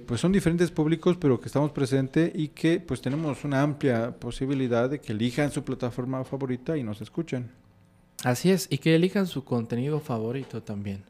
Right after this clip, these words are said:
Speaker 2: Digo, aquí lo que procuramos es, pues, generar esta opción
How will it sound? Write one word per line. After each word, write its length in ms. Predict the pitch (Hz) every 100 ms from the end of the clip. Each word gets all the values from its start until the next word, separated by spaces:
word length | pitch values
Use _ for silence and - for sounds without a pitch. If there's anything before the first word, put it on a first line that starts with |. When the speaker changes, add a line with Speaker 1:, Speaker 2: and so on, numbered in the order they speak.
| - - - -
Speaker 2:
Digo, 120 | 147
aquí 220 | 143 160
lo 180 | 160 147
que 100 | 127
procuramos 640 | - 117 - 123 139 143
es, 400 | 131 135 - - -
pues, 160 | 165 -
generar 420 | 127 127 139 139
esta 240 | 143 -
opción 400 | 117 - 127 139